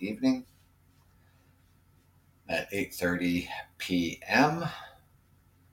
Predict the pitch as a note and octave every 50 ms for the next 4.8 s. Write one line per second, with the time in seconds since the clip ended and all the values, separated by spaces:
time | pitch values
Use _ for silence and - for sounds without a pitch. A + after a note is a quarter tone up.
0 | _ _ _ _ _ _ _ _ _ _ _ _ _ _ _ _ - - G#2 G#2+
1 | G#2+ G#2+ G#2+ G#2+ G#2 G2+ F#2+ F2+ - - - - - - G2+ G2+ G2+ G2+ F#2+ F#2
2 | F#2+ F#2 F2+ - - - _ _ _ _ - G#2 G2 F#2 - - B2+ B2 A#2 A2
3 | A2 - - G2+ F#2 F#2+ F#2 F2 F2 F#2 F2+ F2+ F2 E2 - - - D#2+ D2+ -
4 | - - D#2+ D#2+ - - - - D2+ D2+ D2+ D2+ D2+ - -